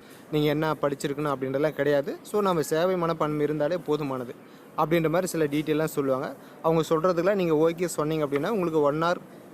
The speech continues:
அ, டூ டேஸில் உங்களுக்கு கால் வரும். அந்த கால் வந்ததுக்கப்புறம் உங்களுக்கு ஒரு இரண்டு நாள் பயிற்சி இருக்கும்.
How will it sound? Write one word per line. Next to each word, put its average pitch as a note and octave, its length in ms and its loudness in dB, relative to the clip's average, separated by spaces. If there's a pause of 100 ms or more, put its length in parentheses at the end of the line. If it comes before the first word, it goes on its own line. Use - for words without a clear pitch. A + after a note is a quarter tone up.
(180)
அ, E3 320 2
டூ E3 140 0
டேஸில் D#3+ 360 -2
உங்களுக்கு D3 320 -2
கால் C#3 280 2
வரும். C#3 320 -2 (220)
அந்த D3+ 160 -6
கால் E3+ 280 2
வந்ததுக்கப்புறம் D#3+ 480 0
உங்களுக்கு D#3+ 300 0
ஒரு D3 180 0
இரண்டு D3 280 0
நாள் E3+ 220 -2
பயிற்சி D#3 360 0
இருக்கும். C3+ 240 -4